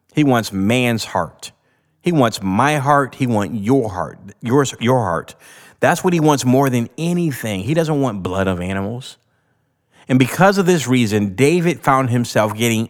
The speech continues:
access to a place of God. David was able to go behind the veil during a time and era where man was not permitted to go. Why? Because he had the heart of a king.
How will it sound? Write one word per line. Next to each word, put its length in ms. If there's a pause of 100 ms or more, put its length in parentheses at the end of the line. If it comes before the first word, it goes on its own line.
(100)
access 680
to 140
a 40
place 340
of 120
God. 400 (1000)
David 280
was 200
able 200
to 80
go 160
behind 520
the 120
veil 760 (540)
during 320
a 80
time 460
and 180
era 560 (320)
where 180
man 380
was 180
not 300
permitted 400
to 100
go. 320 (920)
Why? 520 (380)
Because 280
he 100
had 220
the 100
heart 280
of 140
a 60
king. 480